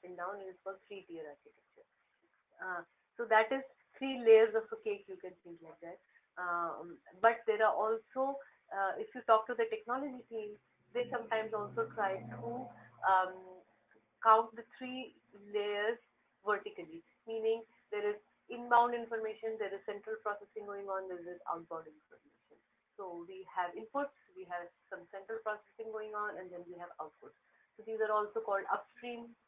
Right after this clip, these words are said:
processes, calculations, and downstream processes. Either way, it's, it's like a nine-point grid, you can think of it like that. Sometimes we will be talking in terms of the vertical layer, sometimes in terms of horizontal. But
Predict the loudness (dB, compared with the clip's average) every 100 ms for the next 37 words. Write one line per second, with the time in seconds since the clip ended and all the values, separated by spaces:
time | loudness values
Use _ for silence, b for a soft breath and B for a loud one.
0 | _ _ -2 -2 -2 -10 -10 -8 -8 -12
1 | _ _ _ -4 -4 -2 -4 -4 -4 -6
2 | -6 -6 -2 -2 -4 -14 -16 -14 -16 -20
3 | _ -20 -20 -16 -4 0 2 2 0 -4
4 | -12 -6 -2 -2 -2 -2 -4 -4 -4 -4
5 | -6 -16 -16 -16 -20 -20 _ _ _ _
6 | -18 -18 -16 -20 -20 b b _ -6 -2
7 | -4 -4 -10 _ -12 -10 -6 -6 -4 -4
8 | -6 -10 -8 -8 -6 -4 -6 -6 -8 -8
9 | _ _ 2 2 2 0 4 6 6 2
10 | -8 -8 -10 -10 -18 -20 -20 -20 _ -20
11 | -20 _ _ _ _ _ _ -8 -8